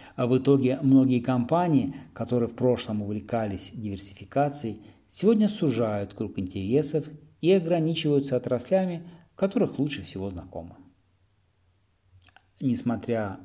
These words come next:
на эту и другие проблемы матричных методов, а также на то, что многие компании предпочитают индивидуальный подход к каждой конкретной ситуации, ни одна из серьезных организаций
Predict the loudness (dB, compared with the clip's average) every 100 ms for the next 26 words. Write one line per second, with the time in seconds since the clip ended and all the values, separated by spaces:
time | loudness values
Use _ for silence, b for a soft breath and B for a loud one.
0 | -8 -6 -6 -8 -6 -6 -6 -10 -10 -8
1 | -8 -8 -6 2 2 2 -2 -2 -4 -4
2 | -4 -6 -8 -12 -14 -14 -16 -12 -10 -10
3 | -14 -20 -20 b b b b -8 -4 -2
4 | -4 -4 -8 -6 -4 -4 -4 -10 -6 0
5 | 4 4 4 0 -6 -8 -4 -4 -4 -4
6 | -6 -10 -12 -12 -10 -8 -8 -8 -14 -8
7 | -8 -8 -6 0 2 2 0 -2 -6 -10
8 | -12 -12 b b b -6 -4 -4 -8 -10
9 | -10 -10 -12 -12 -16 -10 -10 -10 -18 -20
10 | -20 _ _ _ _ _ _ b b 4
11 | 8 8 8 4 2 2 -4 -6 -4 -2
12 | -4 -8 -8 -10 -6 -6 -2 0 -2 -4
13 | -10